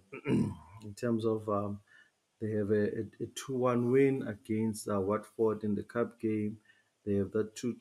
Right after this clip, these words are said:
two, um, draw against Arsenal, where they got a last minute goal, um, to, to, to make it even. And then, um, we have that odd game with Inter Milan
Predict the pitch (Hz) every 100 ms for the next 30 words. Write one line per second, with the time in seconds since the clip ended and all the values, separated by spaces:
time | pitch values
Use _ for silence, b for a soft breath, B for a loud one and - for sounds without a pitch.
0 | - 117 110 107 104 - 98 92 95 98
1 | - 101 104 107 107 104 101 98 - 101
2 | 104 101 101 - 104 101 98 98 101 98
3 | 98 98 - 101 101 _ b b b b
4 | - 95 95 95 101 101 - 117 110 104
5 | 101 98 _ - 101 101 101 95 - -
6 | 95 92 95 95 98 - b b b b
7 | b _ - 104 95 92 92 - 101 92
8 | - 101 104 104 104 120 120 123 120 113
9 | 113 107 101 101 104 101 104 101 101 98
10 | 101 101 98 98 92 110 - - 135 120
11 | - 113 113 107 107 117 107 - 127 113
12 | 101 101 98